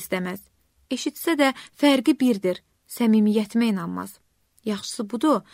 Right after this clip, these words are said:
sabahacan dözüm. Arzu sakitləşsin, əsəbilik keçib getsin. Mən də yatıb dincəlim, tamam özümə gəlim.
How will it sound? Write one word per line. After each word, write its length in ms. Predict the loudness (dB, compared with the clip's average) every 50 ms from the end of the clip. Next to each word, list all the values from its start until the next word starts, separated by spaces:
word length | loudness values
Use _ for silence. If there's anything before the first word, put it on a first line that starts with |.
| -20 -20
sabahacan 640 | -8 -2 -2 0 0 0 -2 -4 -2 0 0 0 0
dözüm. 360 | 0 -2 -4 -6 -8 -12 -12 -14 _ -20 -20 -18 -18 -8 0
Arzu 300 | 2 2 2 2 2 -2
sakitləşsin, 920 | -4 -2 -2 -2 -2 -2 -6 -6 -4 -4 -4 -4 -6 -8 -8 -8 -8 -8 -10 _ _ _ -6
əsəbilik 540 | -4 -2 2 2 2 2 2 0 -2 -2 -2
keçib 320 | -4 -4 -4 -4 -6 -8
getsin. 520 | -6 -6 -8 -8 -8 -8 -8 -8 -8 -10 _ _ _ _ _ _ _ -2
Mən 200 | 0 0 2 2
də 40 | 0 0
yatıb 260 | -2 -2 -4 -6 -6
dincəlim, 600 | -6 -6 -8 -6 -6 -8 -6 -4 -2 -2 -2 -2 -6 _ -20 _ _ _ -6
tamam 320 | -2 0 0 0 0 -2
özümə 320 | -4 -4 -4 -6 -8 -8
gəlim. 300 | -8 -10 -10 -10 -10 -12